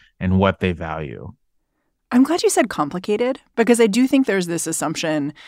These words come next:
Speaker 2: that voters are simplistic and that they look at issues like abortion and democracy and kind of go like, "Yuck, complicated," like, "Ugh,"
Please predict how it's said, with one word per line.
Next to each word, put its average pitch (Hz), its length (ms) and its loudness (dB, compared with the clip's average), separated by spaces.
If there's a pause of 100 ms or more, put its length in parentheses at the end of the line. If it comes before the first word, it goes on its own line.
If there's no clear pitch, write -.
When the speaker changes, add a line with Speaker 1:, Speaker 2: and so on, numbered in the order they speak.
(240)
Speaker 2:
that 175 140 0
voters 165 360 -2
are 117 60 -6
simplistic - 920 -10 (480)
and 190 540 2 (120)
that 185 240 0
they 175 120 0
look 175 300 -4
at 240 140 -2
issues 165 300 -4
like 151 140 -4
abortion 147 500 -4
and 143 160 -2
democracy 147 760 -4
and 170 160 -8
kind 165 160 -2
of 160 80 -4
go 156 120 0
like, 147 180 -4
"Yuck, 196 1000 0
complicated," 190 840 2
like, 160 200 -4
"Ugh," 202 800 -4